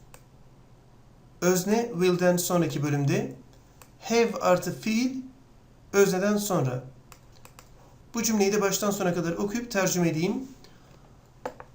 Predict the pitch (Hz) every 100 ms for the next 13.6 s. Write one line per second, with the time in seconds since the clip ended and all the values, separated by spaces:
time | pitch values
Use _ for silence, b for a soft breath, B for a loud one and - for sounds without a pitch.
0 | - - - - - 180 233 262 240 208
1 | 202 180 208 208 - 226 214 208 190 175
2 | 202 208 220 214 202 202 - 180 135 -
3 | - - - - - b b b b -
4 | - - 240 247 233 233 240 208 196 180
5 | 175 180 220 - - - - - - 175
6 | 226 226 220 208 185 165 151 135 - -
7 | 165 170 175 165 - - 165 165 147 151
8 | 139 - - - - - - - - -
9 | - - - - - - - - - -
10 | - - - - - - - - 165 226
11 | 254 254 - - 175 196 190 202 190 170
12 | 170 226 240 - 185 180 180 180 226 208
13 | 185 170 170 165 208